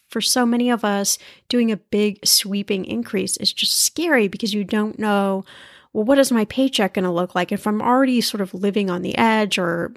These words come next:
maybe I'm having to be a bit creative with my finances, or even if not, even if you have enough money every month, there's still this human thing built into all of us of, like, "Wow, well, now more of it's going to be gone." And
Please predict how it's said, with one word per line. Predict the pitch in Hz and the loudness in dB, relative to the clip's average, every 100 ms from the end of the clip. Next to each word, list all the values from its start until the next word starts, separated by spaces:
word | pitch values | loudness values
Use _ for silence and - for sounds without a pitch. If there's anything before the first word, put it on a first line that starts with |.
| - - | -20 -14
maybe | - 214 214 | -4 0 0
I'm | 196 | 0
having | 202 208 202 | -2 -4 -4
to | - | -2
be | 208 | -2
a | |
bit | 190 - | -2 -8
creative | - 233 190 196 190 | -4 0 2 2 0
with | 185 | -4
my | 185 | -6
finances, | 185 226 220 202 - | -2 0 2 0 -2
or | - | -2
even | 302 381 381 | 0 2 2
if | - | 0
not, | 185 277 - - | -2 -2 -2 -2
even | 220 262 | -2 0
if | 269 220 | 0 0
you | 214 | 0
have | 202 240 | 2 0
enough | 240 190 - | 2 -2 -2
money | 190 190 | -4 -4
every | 185 190 | -4 -2
month, | 240 208 | 0 0
there's | 190 190 | -2 -2
still | - 285 | -2 0
this | 247 - - | 2 2 0
human | 220 220 220 196 - - - - - _ _ - | 0 0 0 -2 -6 -18 -20 -20 -20 _ _ 2
thing | 240 233 | 4 4
built | 180 185 180 | 2 -2 0
into | 208 190 | -2 0
all | 185 220 | 0 0
of | 190 | 0
us | 196 - | -2 -2
of, | 214 190 | -4 -4
like, | 185 175 - - | -6 -6 -10 -8
"Wow, | 208 214 175 | -2 0 0
well, | 185 196 180 - - | -2 -6 -6 -8 -4
now | 196 202 214 202 202 - - - _ | -2 0 0 -2 -6 -10 -20 -20 _
more | 220 240 226 | 0 4 4
of | 226 202 | 4 2
it's | 202 - | 0 -2
going | 180 180 185 | -2 -2 -2
to | - 170 | -4 -6
be | 165 160 175 - 185 | -8 -8 -8 -12 0
gone." | 254 226 196 190 175 196 - - - _ | 2 2 0 -6 -8 -8 -8 -18 -20 _
And | 208 208 202 196 208 | 0 2 2 2 -2